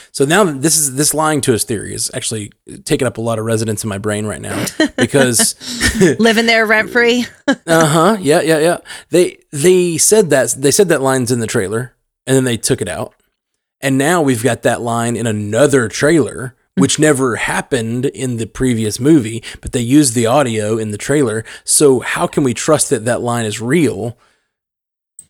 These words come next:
Speaker 1: I don't think we can. I kinda feel like maybe this whole thing of it being Doctor Strange's fault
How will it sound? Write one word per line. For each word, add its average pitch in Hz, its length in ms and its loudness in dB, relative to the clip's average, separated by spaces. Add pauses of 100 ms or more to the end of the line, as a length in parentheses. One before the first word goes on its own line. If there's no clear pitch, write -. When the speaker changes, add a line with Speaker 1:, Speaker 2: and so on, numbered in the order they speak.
(240)
Speaker 1:
I - 80 -4
don't 135 260 -2
think 156 160 0
we 110 100 -4
can. 127 520 -4
I - 80 -10
kinda 151 240 -2
feel 143 240 2
like 127 140 2
maybe 135 400 2
this 120 180 0
whole 139 280 2
thing 156 360 0
of 110 100 -2
it 113 140 -8
being 117 220 -4
Doctor 117 280 -2
Strange's 117 400 -4
fault - 560 -4